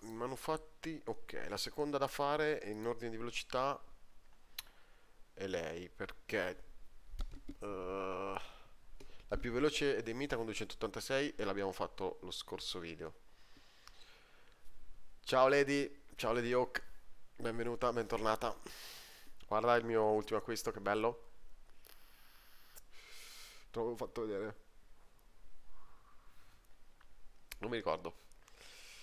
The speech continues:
Eh, sempre tutto per stare il più attaccato possibile a Twitch. Comunque,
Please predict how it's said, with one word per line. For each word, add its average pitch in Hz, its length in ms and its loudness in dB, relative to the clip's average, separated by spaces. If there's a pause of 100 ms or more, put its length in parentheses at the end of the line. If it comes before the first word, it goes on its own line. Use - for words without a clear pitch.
(1400)
Eh, 98 760 2 (100)
sempre 120 300 4
tutto - 240 0
per 104 120 -2
stare 95 240 4
il 92 60 0
più 95 120 0
attaccato 95 420 -2
possibile 85 880 -2
a - 60 -6
Twitch. - 440 -8 (3250)
Comunque, 95 500 0